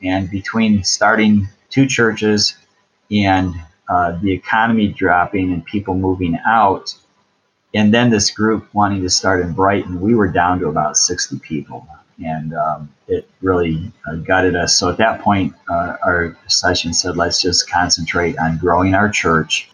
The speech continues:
W-, we'll move forward with that. And then once we get to the point where we can start another daughter church, we will." So, yeah, it's important to make sure that, uh, churches are starting out on the right foot with the right motivation, and that attracts other people.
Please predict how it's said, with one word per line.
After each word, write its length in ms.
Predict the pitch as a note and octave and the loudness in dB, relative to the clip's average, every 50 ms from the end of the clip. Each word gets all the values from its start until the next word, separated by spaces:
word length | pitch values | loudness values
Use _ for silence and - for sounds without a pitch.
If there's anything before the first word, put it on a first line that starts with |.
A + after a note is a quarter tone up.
| _ - | _ -8
W-, 180 | F#2 F2+ D#2+ - - | -6 -6 -6 -4 0
we'll 200 | F#2+ F2+ E2 E2 | 0 0 2 2
move 200 | F2+ F2 D#2 - | 0 0 -2 0
forward 300 | - F2 E2+ E2 D#2+ E2+ | 0 2 2 2 2 0
with 160 | D#2+ D#2+ - | -2 -2 0
that. 320 | F2 E2 E2 E2+ E2+ - | 2 4 4 2 2 0
And 120 | F2+ E2 D#2+ | -2 -2 0
then 140 | D#2+ D#2+ | 0 2
once 300 | D#2+ D#2+ E2 D#2+ - - | 0 0 0 0 0 0
we 120 | F2+ E2 D#2+ | 0 0 0
get 200 | F2+ - - - | 0 0 -2 -2
to 100 | - D#2 | -6 -8
the 80 | - | -8
point 320 | - - - E2+ E2+ D#2+ D#2 | -6 -2 -2 0 0 0 -2
where 120 | D#2+ D#2+ D#2+ | -4 -4 -4
we 140 | E2 D#2+ | -4 -4
can 340 | - - E2 D#2+ D#2 D#2 - - - | -4 -4 -2 -2 -2 -2 -4 -6 -4
start 320 | - - - F#2+ F2+ E2+ | -2 0 0 2 0 2
another 340 | E2 D#2+ D#2 D#2+ D#2+ E2 D2+ | 2 2 2 2 0 0 0
daughter 300 | C#2+ D2+ D2+ D#2 D2+ C#2 | 0 0 0 0 0 -2
church, 380 | - - E2 D2+ C#2 - - D2+ | -4 -4 -4 -4 -6 -6 -8 -6
we 160 | D2+ D2+ D2 | -6 -4 -4
will." 360 | D#2+ D#2+ - C#3 - - - _ _ _ _ _ _ _ _ _ - | -4 -4 -4 -4 -4 -6 -10 _ _ _ _ _ _ _ _ _ -2
So, 520 | - - - F#2+ G#2 G#2 G2 F2 - - - _ _ - | 0 2 2 4 4 4 4 2 0 -6 -12 _ _ 2
yeah, 280 | B2+ C#3+ C#3 B2+ A2 | 4 4 4 4 2
it's 140 | G#2 G#2 - | 2 0 0
important 440 | D3 C3+ - - E3+ - C#3+ C#3 C#3 | 0 0 2 2 2 2 2 0 0
to 60 | C#3 | 2
make 200 | C3+ B2+ B2 - | 2 2 2 0
sure 280 | - - - A#2+ A#2+ A#2 | 0 0 2 4 4 4
that, 360 | G#2+ G#2 F#2+ F2+ - - - | 4 4 2 2 -2 -4 -6
uh, 120 | F#2+ F2+ E2+ | -4 -4 -4
churches 440 | - - A#2 A#2 A#2 A2+ A2 F2+ | -2 0 0 0 0 0 -4 -2
are 100 | F2+ F2 | -2 -2
starting 440 | - - - F#2+ F#2+ G2 F#2+ G2 G2 | -4 -2 0 2 2 2 2 2 2
out 180 | F#2+ F#2 F2+ F2+ | 2 2 2 2
on 140 | F2 E2+ E2 | 0 0 -2
the 100 | D#2+ D#2 | -2 -2
right 260 | D#2 D2+ E2+ F#2+ - - - - | -2 -2 -2 -4 -6 -8 -6 -2
foot 340 | - B2 B2+ - - - - - G#2 B2+ | 0 0 0 0 -4 -10 -16 -14 -10 -8
with 160 | G2 F2+ - | -8 -8 -8
the 80 | - E2+ | -8 -8
right 280 | E2+ F2 F#2+ G2+ - - | -6 -4 -4 -4 -2 -2
motivation, 840 | G2+ G2 F#2+ F#2 E2+ F#2 F2+ G2 G2+ - - A2+ A2 A2+ G#2+ G#2+ - _ _ _ _ _ _ - | -2 0 0 0 0 0 0 0 0 0 0 0 0 -2 -2 -6 -10 _ _ _ _ _ _ -2
and 280 | G2 F#2+ F#2 F2+ F#2 - - | 0 0 0 0 -2 -4 -4
that 420 | G2+ F#2+ A2+ A2+ A#2 - - - | 0 2 4 4 2 2 -2 -6
attracts 560 | - G2 - - - G2 F2 D#2 D2+ - - - | -8 -6 -4 -2 0 2 2 2 0 -2 -6 -6
other 280 | - F2 D#2+ D#2 C#2+ | -4 -4 -4 -4 -6
people. 440 | - - - E2 D2+ - - B1 | -6 -6 -4 -4 -4 -4 -6 -8